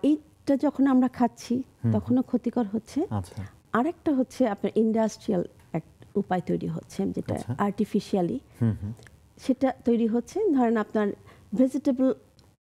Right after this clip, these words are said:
Speaker 1: লিকুইড যেটা অয়েল,
Speaker 2: হ্যাঁ।
Speaker 1: সেটাকে কিন্তু আপনার হাইড্রোজেনেটেড করে
Speaker 2: হুম।
Speaker 1: ট্রান্স ফ্যাট করা হয়,
Speaker 2: আচ্ছা।
Speaker 1: একটু সলিড করা হয়,
Speaker 2: হুম, হুম, হুম।
Speaker 1: যেমন মার্জারিন।
Speaker 2: আচ্ছা।
Speaker 1: এটা কিন্তু ট্রান্স ফ্যাট, হ্যাঁ।
Speaker 2: ও।
Speaker 1: এই ট্রান্স ফ্যাটগুলো ব্যবহার করা কেন? যেমন কেক,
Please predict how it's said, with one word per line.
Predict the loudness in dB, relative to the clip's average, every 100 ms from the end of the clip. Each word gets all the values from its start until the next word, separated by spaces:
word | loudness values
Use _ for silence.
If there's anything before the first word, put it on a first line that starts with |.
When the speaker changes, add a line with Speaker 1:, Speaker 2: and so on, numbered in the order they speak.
| 0
Speaker 1:
লিকুইড | 2 2 4 4 4 0
যেটা | -4 -4 0
অয়েল, | 2 2 0 -6
Speaker 2:
হ্যাঁ। | -2 -2 -2 -8 -18 -18
Speaker 1:
সেটাকে | -4 -2 -2 -4
কিন্তু | 0 0 2 0 0 -4 -14 -20 -12 -6
আপনার | -2 -2 2
হাইড্রোজেনেটেড | 2 2 4 2 2 -2 -2
করে | 0 0 -2 -8 -4
Speaker 2:
হুম। | -4 -4 -4
Speaker 1:
ট্রান্স | -2 -2 -2
ফ্যাট | -8 -4
করা | -4 -4
হয়, | -8 -12 -6
Speaker 2:
আচ্ছা। | -2 0
Speaker 1:
একটু | 0 2 0 0 -2
সলিড | 0 0 -2 -4
করা | -4 -4
হয়, | -4 -2
Speaker 2:
হুম, | 0
হুম, | -2 -6 -8
হুম। | -2
Speaker 1:
যেমন | 4 6
মার্জারিন। | 6 2 -2 -4 -6 -8 -14 -8 -4
Speaker 2:
আচ্ছা। | -4 -6 -8 -2
Speaker 1:
এটা | 0 2
কিন্তু | 2 0
ট্রান্স | 0 -2 -2 -12
ফ্যাট, | -16 -8 -4
হ্যাঁ। | -2
Speaker 2:
ও। | -4 -8 -14 -2
Speaker 1:
এই | 2 2 2
ট্রান্স | 0 0 0
ফ্যাটগুলো | 0 2 2 2
ব্যবহার | 2 0 0 -2
করা | 0 0 0
কেন? | 0 0 2
যেমন | 2 2 2 2 -2 -6 -20 _ _ _ _ -20 _ _ 0
কেক, | 2 2